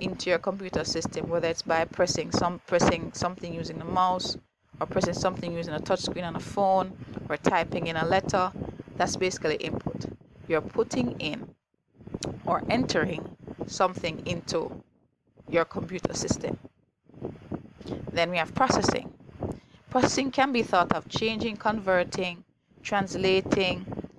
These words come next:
um, input into output. So for example,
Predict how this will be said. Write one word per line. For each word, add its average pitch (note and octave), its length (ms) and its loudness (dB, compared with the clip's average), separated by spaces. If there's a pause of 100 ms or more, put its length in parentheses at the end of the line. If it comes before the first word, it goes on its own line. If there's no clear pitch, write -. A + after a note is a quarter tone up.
(240)
um, E3 560 -2 (300)
input A#3+ 380 0 (260)
into - 280 -20
output. - 480 -6 (880)
So - 140 0
for A3 180 0
example, G3 580 0